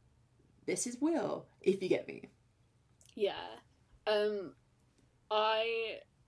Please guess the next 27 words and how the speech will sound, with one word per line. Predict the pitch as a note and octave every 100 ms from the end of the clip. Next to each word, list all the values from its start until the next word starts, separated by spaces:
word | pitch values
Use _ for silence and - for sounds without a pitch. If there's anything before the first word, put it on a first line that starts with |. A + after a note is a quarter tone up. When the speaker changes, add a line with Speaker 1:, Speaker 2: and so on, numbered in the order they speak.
| _ _ _ _ _ _ _
Speaker 2:
the | G#3+
thing, | A3+ - C4+ C#4 A#3 F3+ - G#3+ C4+ -
like, | A3+ G3 -
'cause | A#3
obviously | G#3+ - G#3 G3 F#3+ - - _ _ _ _ _ _ _ _ _ -
stereotyping | - B3+ A#3+ A3+ A#3 G#3+ G#3+
is, | G#3
like, | G#3+
a, | G#3 F#3
would | F#3 G3+
have | F#3+
been | F#3+
a |
really | F#3+ F#3
big | E3+ F3+
thing | - G3 F#3+
there, | F#3 F#3 G3+
Speaker 1:
Mm. | F3+
Speaker 2:
and | G3
I |
think | G3 G3 -
some | G3+ G3+
people | G#3 F#3+ F3+ _ - -
do | G3+ F#3+
still | F3+ G3 F#3 F#3
stere-, | - G3 F#3 G3 G3
stereotype, | - F#3 F#3 F#3+ G3+ F#3+ F#3+ A3